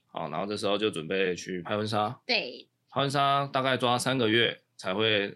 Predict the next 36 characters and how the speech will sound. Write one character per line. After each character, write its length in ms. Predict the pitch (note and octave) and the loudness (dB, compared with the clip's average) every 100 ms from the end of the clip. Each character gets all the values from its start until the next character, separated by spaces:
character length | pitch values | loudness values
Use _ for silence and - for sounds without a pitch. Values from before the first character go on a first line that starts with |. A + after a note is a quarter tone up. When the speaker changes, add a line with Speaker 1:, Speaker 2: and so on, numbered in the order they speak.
| - | -8
Speaker 1:
哦， 280 | F2+ E2+ F#2+ | -6 -4 -6
拿 120 | F2 F#2 | -4 0
到 140 | A2 | 0
所 220 | G2 F#2+ | 0 0
有 100 | G2+ | 0
的 180 | - D#2 | -2 -6
成 220 | - F2 | -8 -8
品。 240 | - B2 - _ - | -4 -6 -8 _ -4
Speaker 2:
对。 340 | G#3 C#3 - _ _ _ _ | -4 -4 -12 _ _ _ _
Speaker 1:
所 180 | - G#2+ | -2 0
以 220 | G2+ F2+ | 2 0
大 120 | G2+ | -2
概 140 | G2+ F#2+ | -2 -2
九 240 | F#2+ F2 | -2 -2
月 100 | G2+ | 0
会 120 | G2+ | 0
拿 140 | F#2 F2 | -2 -2
到 120 | F#2+ | -2
成 260 | - D2+ | -4 -8
品， 320 | G#2 G2+ D2+ - _ _ _ | -8 -6 -8 -12 _ _ _
那 460 | - F2+ E2 E2 - _ _ _ | -6 -4 -4 -8 -12 _ _ _
再 220 | A2+ G#2 | -2 0
剩 200 | G#2+ A2+ | 0 -2
三 240 | F#2+ B2+ | 0 0
个 120 | C3+ A2 | 2 4
月 180 | A#2 | 4
左 160 | F2+ E2 | 2 0
右， 240 | G2 G2+ - | 0 -2 -6
让 220 | G#2+ F#2+ | -4 -4
你 100 | D#2+ | -6
去 220 | E2 F#2+ | -4 -4
全 260 | - F#2 F2 | -4 -6 -4
力 160 | G#2 | -4
准 220 | F2 F2 | -4 -8
备 160 | F2 F2+ | -4 -4
你 360 | D#2+ D2+ - | -4 -10 -14